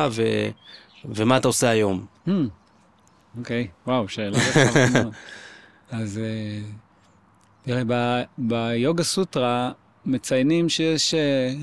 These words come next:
Speaker 2: אפשר להגיד שתי מוטיבציות או שלוש מוטיבציות עיקריות להיכנס לדרך הזאת. הדרך הראשון-,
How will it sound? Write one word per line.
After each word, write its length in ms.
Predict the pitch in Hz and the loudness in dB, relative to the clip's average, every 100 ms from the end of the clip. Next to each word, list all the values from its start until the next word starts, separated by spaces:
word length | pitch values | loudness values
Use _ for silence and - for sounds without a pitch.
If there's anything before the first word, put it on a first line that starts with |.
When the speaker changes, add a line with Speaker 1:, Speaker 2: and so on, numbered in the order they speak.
| 143 - _ - | -12 -16 _ -10
Speaker 2:
אפשר 100 | 294 | -6
להגיד 220 | 226 208 | -4 -2
שתי 200 | - 220 | -2 2
מוטיבציות 960 | 220 175 165 139 135 151 - 143 120 123 | 2 2 2 2 2 2 0 -2 -2 -2
או 80 | 117 | -4
שלוש 400 | - 127 147 - | 0 0 0 0
מוטיבציות 600 | 151 135 123 139 139 123 | 0 0 0 0 -2 -6
עיקריות 500 | 117 120 120 131 131 | -6 -4 -2 -4 -4
להיכנס 440 | 120 123 127 120 | -4 -2 -2 -2
לדרך 400 | 113 113 110 - | -4 -4 -4 -6
הזאת. 340 | 101 110 - - _ - - - - _ - | -8 -10 -12 -20 _ -20 -20 -20 -20 _ -8
הדרך 300 | 127 175 185 | 0 0 0
הראשון-, 360 | 156 143 147 | -2 -2 -2